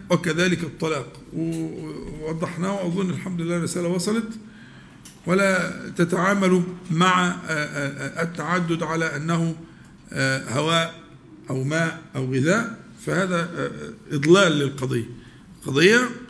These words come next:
أنه من عبقريات الشريعة الإسلامية لا خلاف، التعدد ده عبقري،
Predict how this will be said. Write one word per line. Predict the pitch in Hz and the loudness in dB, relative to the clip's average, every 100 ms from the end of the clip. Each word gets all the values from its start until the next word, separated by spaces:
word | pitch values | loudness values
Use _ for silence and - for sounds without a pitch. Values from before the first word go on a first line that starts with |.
| - - | -14 -8
أنه | 151 143 | -4 -2
من | 151 | 0
عبقريات | 170 175 - 180 220 247 | 0 0 2 6 6 6
الشريعة | 247 - 196 | 2 4 4
الإسلامية | 170 131 143 131 123 | 2 -2 -4 -4 2
لا | 185 240 | 6 6
خلاف، | - 240 233 151 - - - - - | 4 4 4 2 -4 -16 -20 -20 -20
التعدد | - 151 185 170 | -6 0 0 4
ده | 190 | 4
عبقري، | 180 - - 185 123 | 4 0 2 2 2